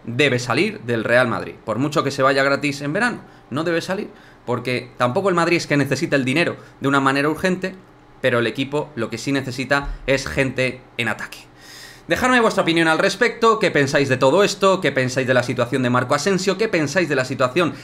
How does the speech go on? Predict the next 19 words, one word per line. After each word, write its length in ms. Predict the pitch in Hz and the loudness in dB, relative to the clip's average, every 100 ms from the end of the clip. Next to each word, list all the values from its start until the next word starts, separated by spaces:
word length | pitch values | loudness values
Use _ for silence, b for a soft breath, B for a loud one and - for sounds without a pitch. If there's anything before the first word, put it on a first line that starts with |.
| B | B
del 160 | - 147 | -2 -2
ataque 320 | 147 180 156 | 2 0 2
del 120 | 135 | 0
Real 220 | 131 156 | 2 2
Madrid, 300 | 147 143 190 | 2 0 0
pensáis 480 | 190 139 - 208 202 | 0 -2 0 -2 0
que, 320 | - 156 - - - | 0 0 -2 -12 -4
aunque 240 | 143 143 | -2 0
Ancelotti 460 | 143 143 175 196 156 | 0 0 0 2 2
haya 160 | 147 | 2
dicho 220 | 160 - | 2 2
lo 100 | 139 | 0
que 80 | 123 | 2
ha 60 | 151 | 0
dicho 240 | 151 - | 0 -2
en 60 | 127 | 0
rueda 120 | 147 | 2
de 80 | 127 | 4
prensa, 420 | 147 139 120 - | 2 0 -2 -8